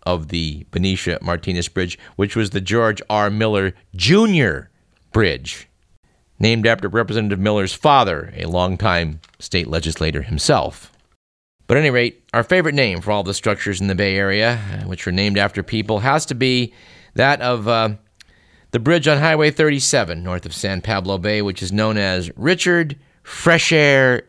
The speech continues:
Jansen Bridge. Evidently, Jansen was a renowned decoy carver who lived near the bridge. All right, I want to talk about, uh, a rather prominent obituary.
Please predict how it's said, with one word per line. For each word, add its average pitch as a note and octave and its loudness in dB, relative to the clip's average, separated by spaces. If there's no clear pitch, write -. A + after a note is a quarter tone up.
Jansen A#2 0
Bridge. C#2+ -6
Evidently, F2 -2
Jansen G2+ -2
was G2 0
a G#2 2
renowned A2+ 0
decoy A#2 0
carver F2 -2
who D#2+ -6
lived F2 0
near F2 0
the D2+ -2
bridge. C#2+ -4
All C#3+ 4
right, B2 2
I A#2 -10
want C3 -2
to B2+ -6
talk C3+ 2
about, B2+ 0
uh, G#2+ 0
a G2 -6
rather A#2 -2
prominent C3+ -2
obituary. G#2+ -2